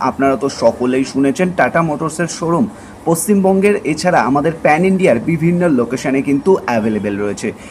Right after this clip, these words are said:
এই টাটা মোটরসের তরফ থেকে প্রচুর পরিমাণে নতুন কর্মী নিয়োগ করা হবে এবং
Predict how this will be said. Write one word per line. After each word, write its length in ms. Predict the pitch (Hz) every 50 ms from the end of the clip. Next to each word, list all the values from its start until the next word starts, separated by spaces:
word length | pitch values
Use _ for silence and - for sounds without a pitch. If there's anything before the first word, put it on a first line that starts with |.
| - -
এই 100 | - 196
টাটা 380 | 202 - 196 160 156 160 220 233
মোটরসের 420 | 226 220 208 220 208 208 - 226 220 -
তরফ 180 | 160 135 143 139 -
থেকে 260 | 170 156 - 196 190 185 -
প্রচুর 340 | 175 175 170 - 202 208 196 -
পরিমাণে 360 | 180 175 175 180 180 185 185
নতুন 340 | 160 135 120 - 151 160 -
কর্মী 260 | 151 156 147 160 151
নিয়োগ 260 | 131 120 117 117 117 -
করা 200 | - 127 127 123
হবে 260 | 120 139 147 180 208 208 - - - - -
এবং 240 | 196 202 208 170